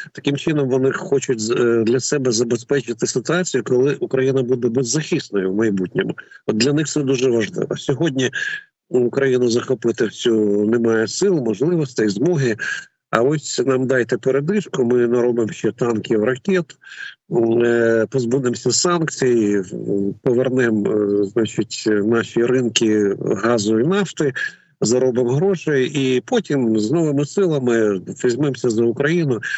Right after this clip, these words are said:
яка залишиться беззахисною, бо вона буде поза нато. Е, ось така ідея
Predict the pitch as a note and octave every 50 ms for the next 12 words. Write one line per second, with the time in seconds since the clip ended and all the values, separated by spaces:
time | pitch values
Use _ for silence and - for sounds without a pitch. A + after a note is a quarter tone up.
0 | - - - - B2+ B2 - C3+ C3 B2+ B2 A#2 A2+ G2+ F#2+ F#2 G2 C#3+ D3 D3
1 | C#3 - C#3+ C3 - C#3+ C3+ C#3 D#3 C#3+ C#3 E3 C#3 - - G2+ - - A2+ G#2
2 | G#2 G2 A2 A2+ A#2+ A#2 A#2+ A#2 A#2 A#2 A2 A#2 A2 - A#2+ G2+ G2+ A2 A2 G2
3 | F2+ - - - - - - - - - - - - - - - - A2+ A2 G#2+
4 | A#2+ F3+ F3 - - - D3 - - C#3+ C#3+ C3+ B2 A#2+ A#2 A2+ B2 C3 C3 C3
5 | A#2+ A#2 C3+ D3+ D3 C#3 C3 B2 A#2 A2